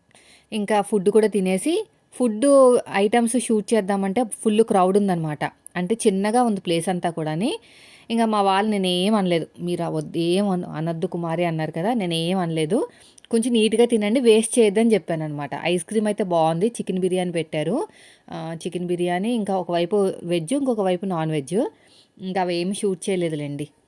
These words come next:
నాకు అసలు షూట్ చేయడానికి కూడా వీలుగా లేదు అక్కడ.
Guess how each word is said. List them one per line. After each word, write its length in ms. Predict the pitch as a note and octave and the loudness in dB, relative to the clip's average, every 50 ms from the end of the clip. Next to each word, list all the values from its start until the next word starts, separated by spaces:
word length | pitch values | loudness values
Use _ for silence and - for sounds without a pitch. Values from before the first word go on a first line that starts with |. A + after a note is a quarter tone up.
| - | -10
నాకు 160 | E3 E3 D#3+ | -8 -6 -6
అసలు 560 | E3 D3 - F#3 F#3 F3+ E3 D3 C3+ - - D3+ | -6 -6 -4 -2 0 0 0 -2 -4 -6 -10 -10
షూట్ 340 | - - F3+ F3 E3+ - | -8 -6 -6 -4 -4 -2
చేయడానికి 260 | G3 F3+ F#3 F#3 F#3 F3+ | -2 -2 0 -2 -2 -2
కూడా 140 | F#3+ F#3+ | -2 -2
వీలుగా 360 | F#3 F3 E3 E3+ E3+ E3+ F3 F3 | -2 -2 -2 0 0 0 0 0
లేదు 260 | E3+ D#3+ D#3+ D3+ D#3+ | 0 0 0 -2 -2
అక్కడ. 420 | D3 - D3+ C#3+ D3 F#3 B3 F#4 | -4 -6 -6 -6 -4 -4 -4 -4